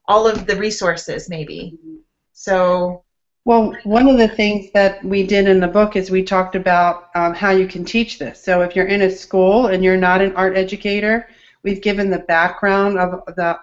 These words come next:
Speaker 2: of the different, um, art vocabulary that they could use on their own, so that if you were a classroom teacher, you can teach this on your own, or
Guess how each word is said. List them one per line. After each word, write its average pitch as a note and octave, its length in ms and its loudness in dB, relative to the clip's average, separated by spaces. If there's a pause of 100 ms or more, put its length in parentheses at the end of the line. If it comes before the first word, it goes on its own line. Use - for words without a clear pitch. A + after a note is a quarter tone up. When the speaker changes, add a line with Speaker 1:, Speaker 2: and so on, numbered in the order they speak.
Speaker 2:
of E3+ 340 -6 (220)
the E3+ 320 -2
different, F#3 360 0 (340)
um, E3+ 240 -6
art F#3 220 2
vocabulary G3+ 960 2
that F#3+ 200 -2
they F#3 140 0
could F3+ 240 -6
use F#3 380 4
on F3+ 160 -2
their F3 220 -2
own, F#3 300 2
so G3+ 180 -2
that F3 300 2
if F3 120 -10
you F3+ 140 -2
were E3+ 160 0
a E3+ 80 -8
classroom G3+ 400 -2
teacher, B3 380 -2 (300)
you F#3+ 120 -6
can F#3+ 140 -2
teach F#3+ 320 -4
this F#3 200 -2
on F3 160 0
your F3 220 -2
own, G#3+ 340 2
or G3+ 440 4